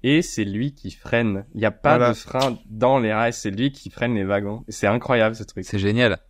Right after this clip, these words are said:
Speaker 2: <laughs>
Speaker 3: C'est génial, c'est génial. Et, euh, et, euh, et effectivement, c'est, c'est un, un, un très beau métier et qui, je crois qu'il y en a, il y en a vraiment très, très peu, hein,
Speaker 2: Ça
Speaker 3: des,
Speaker 2: se
Speaker 3: des
Speaker 2: perd un petit peu, hein, ce métier,
Speaker 3: Ça
Speaker 2: j'ai
Speaker 3: se perd un
Speaker 2: l'impression.
Speaker 3: petit peu,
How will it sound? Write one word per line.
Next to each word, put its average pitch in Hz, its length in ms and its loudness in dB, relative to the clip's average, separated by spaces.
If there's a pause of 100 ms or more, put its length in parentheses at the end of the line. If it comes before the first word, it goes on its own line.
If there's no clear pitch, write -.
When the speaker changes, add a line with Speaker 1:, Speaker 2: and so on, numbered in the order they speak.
Speaker 2:
<laughs> 107 440 -2
Speaker 3:
C'est 143 140 -2
génial, 113 380 0
c'est 107 160 -4
génial. 113 260 0
Et, 113 220 0
euh, 113 440 -2
et, 110 240 -2
euh, 107 160 -2
et 110 120 0
effectivement, 123 460 -2
c'est, - 280 -6
c'est - 160 -2
un, 104 60 2
un, 101 520 -2
un 104 80 0
très - 160 -6
beau 113 120 -2
métier 131 420 -2
et 117 80 -4
qui, - 240 -8
je - 80 -6
crois - 100 -2
qu'il - 140 -2
y - 20 0
en - 40 0
a, - 20 -4
il 90 80 0
y - 20 2
en 92 80 -2
a 90 40 0
vraiment 107 240 -2
très, - 160 -10
très 107 160 -4
peu, 202 160 -2
hein, 127 100 2
Speaker 2:
Ça 101 160 4
Speaker 3:
des, 95 60 0
Speaker 2:
se 92 60 -4
Speaker 3:
des 95 60 2
Speaker 2:
perd 165 280 4
un 147 80 0
petit 143 160 -10
peu, 131 260 -2
hein, 135 80 -4
ce 156 140 -4
métier, 151 320 0
Speaker 3:
Ça 202 140 4
Speaker 2:
j'ai 165 40 4
Speaker 3:
se 135 60 0
perd 160 160 4
un - 20 0
Speaker 2:
l'impression. 175 240 -6
Speaker 3:
petit 180 140 2
peu, 180 100 -4